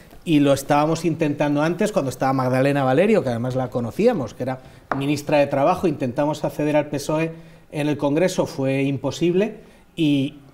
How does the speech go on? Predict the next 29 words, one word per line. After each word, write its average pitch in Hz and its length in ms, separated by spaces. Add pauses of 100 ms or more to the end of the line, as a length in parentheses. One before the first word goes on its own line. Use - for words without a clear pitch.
(180)
y 139 120
no 160 120
nos 170 180
atienden. 165 380
Pero 135 140
claro, 170 160
nadie 190 300
del 196 140
P 185 140
P 196 180
y 143 60
nadie 156 200
del 170 140
pesoe 185 460 (420)
y 165 100
Podemos, 165 420
que 151 100
también 139 280
ha - 20
entrado 156 320
en 156 60
ese 156 180
mismo 160 280
juego, 180 440
pueden 156 320
mirarnos 147 460
a 156 60
la 156 120
cara 165 440